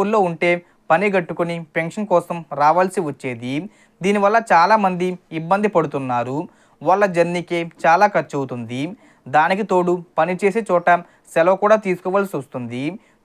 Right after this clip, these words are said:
దీనివల్ల వారి పనికి కూడా ఇబ్బంది కలుగుతుంది. ప్రజల నుంచి పెన్షన్కి సంబంధించి ఎప్పటికప్పుడు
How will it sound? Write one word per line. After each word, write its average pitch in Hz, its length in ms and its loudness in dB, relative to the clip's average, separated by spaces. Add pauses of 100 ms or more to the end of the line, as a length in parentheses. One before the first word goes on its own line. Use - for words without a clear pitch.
దీనివల్ల 185 460 0 (360)
వారి 196 240 2
పనికి 190 320 0
కూడా 165 180 4 (260)
ఇబ్బంది 180 380 -2
కలుగుతుంది. 131 520 -8 (500)
ప్రజల 165 300 0 (120)
నుంచి 190 240 -6 (240)
పెన్షన్కి 196 440 -8
సంబంధించి 175 520 -6 (380)
ఎప్పటికప్పుడు 170 680 -4